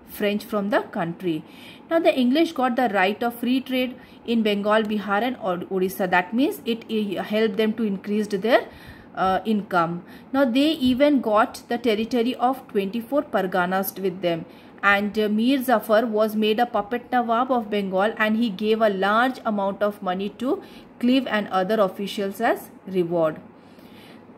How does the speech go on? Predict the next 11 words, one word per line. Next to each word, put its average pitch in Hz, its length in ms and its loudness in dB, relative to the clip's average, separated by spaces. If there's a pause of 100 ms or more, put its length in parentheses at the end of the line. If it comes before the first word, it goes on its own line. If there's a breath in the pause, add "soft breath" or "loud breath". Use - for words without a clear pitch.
(120)
The 269 260 4
royal 269 300 4
treasury 269 460 2
was 247 220 0
almost 214 480 0
empty 202 380 -4
because 226 340 -2
everything 240 760 0
the 214 100 0
puppet 214 380 0
Nawab 220 420 2